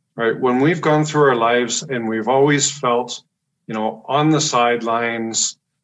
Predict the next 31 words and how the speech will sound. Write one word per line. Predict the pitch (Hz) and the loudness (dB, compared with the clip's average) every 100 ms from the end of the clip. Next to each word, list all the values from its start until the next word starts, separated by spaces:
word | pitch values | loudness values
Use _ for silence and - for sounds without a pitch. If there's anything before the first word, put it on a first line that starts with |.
| _ - | _ -6
not | 120 143 135 | 0 0 0
like | 131 117 | -4 -2
everyone | 123 117 113 113 110 | -2 0 0 -2 -2
else, | 107 110 110 - - | -4 -4 -4 -4 -4
we've | 113 113 107 - - | -4 -4 -6 -12 -2
doubted | 127 131 135 127 | 0 2 2 2
ourselves, | 123 120 127 120 117 113 110 110 | 0 0 -2 2 2 0 -6 -8
we've | 107 98 | -8 -6
been | 120 113 | -6 -4
in | 110 | -6
depression, | 107 104 - 131 135 135 131 127 120 - _ _ _ _ - | -6 -12 -6 -2 -2 -2 -2 -4 -6 -10 _ _ _ _ -10
uh, | 107 107 110 - 139 - _ _ _ _ _ _ | -6 -6 -6 -10 -14 -18 _ _ _ _ _ _
just, | 147 131 - - _ | -4 -2 -2 -6 _
we | 123 135 | -6 -2
aren't | 170 170 | 0 0
like | 151 156 151 | -2 0 0
everyone | 139 143 135 | 0 0 0
else, | 135 135 - - - _ _ _ _ _ _ _ | -2 -4 -6 -8 -10 _ _ _ _ _ _ _
right? | 113 127 139 - | -4 -4 -6 -6
And | 139 127 120 127 | -4 -2 -2 -2
we | 127 | -4
feel | 120 135 135 131 | 0 2 2 2
alien. | 131 135 123 110 104 - _ _ _ - | 2 2 2 -2 -6 -12 _ _ _ -10
So | - 123 120 | -2 0 0
now | 127 123 143 180 | -2 0 2 2
you | 165 127 | 0 0
have | 135 131 | 0 0
the, | 127 | -2
no-, | 120 120 - 117 | -2 -4 -6 -4
the | 117 | -2
why. | 113 117 104 95 | 0 0 -2 -8